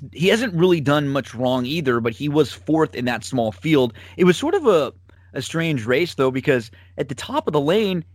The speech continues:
he looked like he might win that race, Craig. And, uh, he moved into the lead, and then his stablemate, Thousand Words, just kinda kept grinding on the inside, and it seemed like the last, you know, sixteenth of a mile really did Cezanne in.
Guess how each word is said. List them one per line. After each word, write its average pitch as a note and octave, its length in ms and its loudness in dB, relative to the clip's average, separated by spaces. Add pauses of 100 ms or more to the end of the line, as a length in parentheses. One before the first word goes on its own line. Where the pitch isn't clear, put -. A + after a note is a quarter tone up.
he B3+ 160 -6
looked F#4 180 2
like E3 160 -2
he F#3+ 120 -4
might C#3 200 0
win F#3 220 -4
that C#3 220 -2
race, A#2+ 280 -2
Craig. A#2 400 -2 (280)
And, D3 580 -4
uh, C#3 420 4
he C#3+ 160 -8
moved D#3+ 360 -2
into F3+ 180 -2
the D3+ 100 -2
lead, C3+ 400 -2
and C#3+ 100 -4
then D3+ 400 -2
his C3 240 -6
stablemate, D#3+ 540 0
Thousand C#3 400 -2
Words, D3+ 260 -2
just C3 140 -10
kinda C#3 180 -4
kept B2 300 -2
grinding C#3 560 -2
on B2+ 100 0
the B2 140 0
inside, B2+ 640 -2 (260)
and A#2+ 100 -2
it A#2 140 -4
seemed D3 260 -2
like C3 180 -2
the A#2+ 80 -2
last, C3 520 -2 (340)
you A2+ 100 -8
know, G#2+ 160 -4
sixteenth C#3 600 -6
of A#2+ 60 -2
a A#2 80 2
mile B2 360 2
really B2+ 760 0 (100)
did A#2+ 260 2
Cezanne A2+ 440 -2
in. F2+ 240 -8